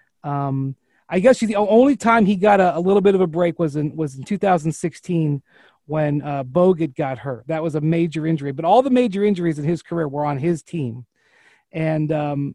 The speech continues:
it's, it's, I, I'm sure he's feeling strange about this, to be on the team that's got all the firepower. I mean, I know he had that, he had that in Miami for sure, but, um, but it's been a long time since he's <laughs> felt that way.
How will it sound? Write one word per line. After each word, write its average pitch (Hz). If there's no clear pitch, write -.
it's, 190
it's, -
I, 180
I'm 190
sure 285
he's 240
feeling 233
strange 196
about 139
this, -
to 190
be 214
on 208
the 170
team 180
that's 185
got 202
all 196
the 170
firepower. 151
I 170
mean, 196
I 202
know 254
he 247
had 208
that, 196
he 190
had 196
that 185
in 175
Miami 170
for 131
sure, 135
but, 147
um, 139
but 170
it's 143
been 202
a 185
long 180
time 170
since 143
he's -
<laughs> -
felt 190
that 160
way. 131